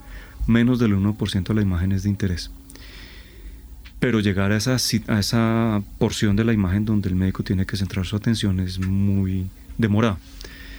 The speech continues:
Entonces hemos desarrollado algoritmos que pueden llamar la atención del médico muy rápidamente al sitio donde tiene que observar. Pero no solamente observar como a veces pensamos nosotros que es desplegar la imagen en,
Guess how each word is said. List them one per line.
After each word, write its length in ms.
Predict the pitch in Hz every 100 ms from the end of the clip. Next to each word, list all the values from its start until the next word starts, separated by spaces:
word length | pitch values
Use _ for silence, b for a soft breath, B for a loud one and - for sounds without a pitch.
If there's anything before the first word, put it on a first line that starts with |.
| B B B
Entonces 240 | - 107
hemos 100 | 117
desarrollado 420 | 120 120 110 98 98
algoritmos 380 | 104 98 101
que 100 | -
pueden 260 | 98 101 101
llamar 280 | 107 92 92
la 120 | 104
atención 380 | 104 95 87 87
del 120 | 101
médico 380 | 113 98 95 107
muy 320 | - 113 110
rápidamente 640 | 107 110 - 113 95 87
al 40 | 104
sitio 320 | - 113 127 B B B B -
donde 220 | 104 95
tiene 240 | - 95
que 100 | -
observar. 400 | 101 107 104 117 - - - B B B -
Pero 220 | 123 110
no 100 | 104
solamente 480 | 110 120 120 117 135
observar 420 | 113 101 90 92
como 340 | - 127 117
a 40 | 95
veces 360 | 90 104 - - -
pensamos 400 | 113 98 98 101
nosotros 400 | 110 95 90 101
que 220 | - 95
es 120 | 92 - B B B
desplegar 580 | - 117 117 101 90 92
la 80 | 107
imagen 400 | 110 107 110 107
en, 240 | 92 85